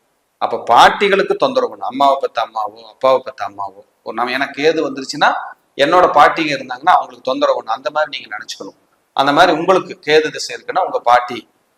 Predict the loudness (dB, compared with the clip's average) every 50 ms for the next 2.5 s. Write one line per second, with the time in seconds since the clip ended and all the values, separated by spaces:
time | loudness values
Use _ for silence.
0 | _ -8 -8 -4 -4 -4 -4 -2 -2 0 0 0 -2 -6 -8 -8 -8 -6 -4 -6
1 | -6 -6 -4 -4 -4 -4 -4 -10 -12 -12 -12 -18 -18 -10 -8 -8 -8 -10 _ _
2 | -6 -6 -6 -4 -4 -6 -6 -6 -10